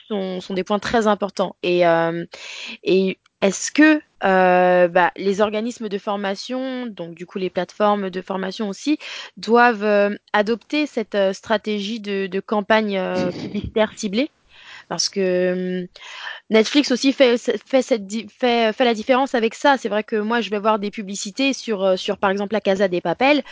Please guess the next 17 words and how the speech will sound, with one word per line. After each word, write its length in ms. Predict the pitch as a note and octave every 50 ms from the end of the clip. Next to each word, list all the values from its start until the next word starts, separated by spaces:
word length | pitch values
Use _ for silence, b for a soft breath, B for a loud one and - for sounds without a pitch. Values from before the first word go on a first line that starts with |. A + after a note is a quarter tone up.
| B B B B B
que 340 | - A3 G3+ G#3 G3+ G3+ F#3+ E3+ E3 E3+ _ _ _ _ -
d'autres 280 | F3+ B3 B3+ B3 -
personnes, 280 | - A3 G#3+ G3+ B3+ A#3+
parce 120 | G#3+ -
que 60 | - F#3+
c'est 100 | - F#3+
vrai 120 | F#3+ G#3+ G#3+
que 80 | A#3
je 100 | G#3+ F#3 G3+
regarde 260 | F#3+ F3+ F#3+ F#3+ F#3+
quand 80 | - G3
même 160 | G3+ G3+ G3
des, 220 | E3+ F#3+ F#3 F#3
des, 280 | E3 F#3 F3+ F3+ F3+ F3
des, 300 | D#3+ F3 F3+ F3 F3+ F3
des, 300 | E3 E3+ F3+ F3 E3+ E3+
hum, 200 | E3 E3 E3 E3